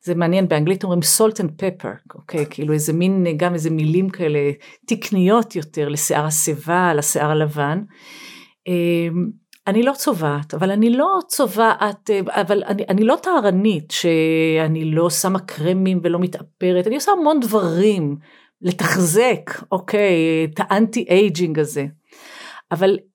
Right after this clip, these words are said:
הסיפור עם השיער הוא נורא מעניין, בגלל שאני לא צובעת סתם מעצלנות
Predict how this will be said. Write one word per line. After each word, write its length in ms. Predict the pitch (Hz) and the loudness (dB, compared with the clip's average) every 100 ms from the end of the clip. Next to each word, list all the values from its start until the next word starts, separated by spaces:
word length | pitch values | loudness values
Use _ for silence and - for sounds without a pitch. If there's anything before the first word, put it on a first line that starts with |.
| _ | _
הסיפור 680 | 175 175 175 175 - 220 349 403 | -4 0 0 0 -2 0 0 0
עם 60 | |
השיער 320 | 294 - - 294 | 0 0 2 2
הוא 140 | 262 | 2
נורא 220 | 185 196 | 2 2
מעניין, 520 | 220 208 180 160 160 | 2 2 0 0 -2
בגלל 240 | 160 175 175 | -2 0 0
שאני 320 | 214 202 214 | -2 0 0
לא 140 | 233 370 | 2 0
צובעת 420 | 339 311 302 302 | -2 0 -2 0
סתם 420 | - - 277 277 233 _ _ 180 | -4 0 0 0 -4 _ _ -8
מעצלנות 1000 | 190 165 - 202 175 175 214 _ - | -8 -6 -4 0 2 0 -2 _ -20